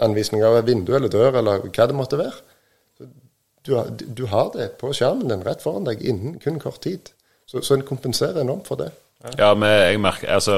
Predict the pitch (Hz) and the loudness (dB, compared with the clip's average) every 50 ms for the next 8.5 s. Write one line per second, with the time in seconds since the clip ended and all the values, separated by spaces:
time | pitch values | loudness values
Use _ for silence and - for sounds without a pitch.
0 | 95 92 87 87 78 85 - - - 95 98 95 95 95 92 92 85 85 98 107 | 2 2 0 -2 -6 -10 -8 -6 -2 -2 0 0 0 -2 -4 -4 -2 2 4 4
1 | 101 90 - 85 78 82 80 78 76 78 78 85 82 - 82 78 80 90 95 101 | 4 4 2 -2 -4 -4 -4 -4 -4 -4 -2 -4 -4 -4 -4 -4 -2 -2 -4 -4
2 | 107 - - - - - - - - - - - - _ - 92 90 90 85 - | -4 -6 -10 -12 -16 -20 -20 -20 -20 -20 -20 -20 -20 _ -4 0 0 0 0 0
3 | - - 101 104 101 85 - - 87 87 82 - 80 76 - 95 92 98 90 80 | 0 0 2 2 0 0 -2 -6 -6 -4 -4 -6 -6 -6 -6 -6 -4 -4 -4 -6
4 | - _ _ _ _ - 80 78 85 - - 92 87 87 87 87 85 82 85 82 | -8 _ _ _ _ -10 -8 -6 -4 -2 0 0 0 2 2 0 0 -2 -2 -2
5 | 85 85 - - - 90 87 - - 92 - - 85 87 73 - 95 92 87 - | -2 -2 -4 -4 -4 -4 -6 -4 -6 -6 -6 -6 -8 -8 -6 -6 -4 -4 -4 -4
6 | 90 85 87 87 92 95 95 - - 73 82 82 82 80 80 78 78 76 76 76 | -4 -2 0 2 2 2 0 -2 -4 -6 -8 -6 -6 -4 -4 -4 -4 -6 -6 -8
7 | - - 78 76 71 78 78 71 78 78 76 - - - - - - - 92 - | -8 -6 -6 -6 -4 -6 -6 -6 -6 -6 -8 -10 -12 -18 -20 -12 -10 -8 -4 -2
8 | 98 92 87 - 104 107 120 117 107 80 | -2 -2 0 4 4 4 4 4 2 -2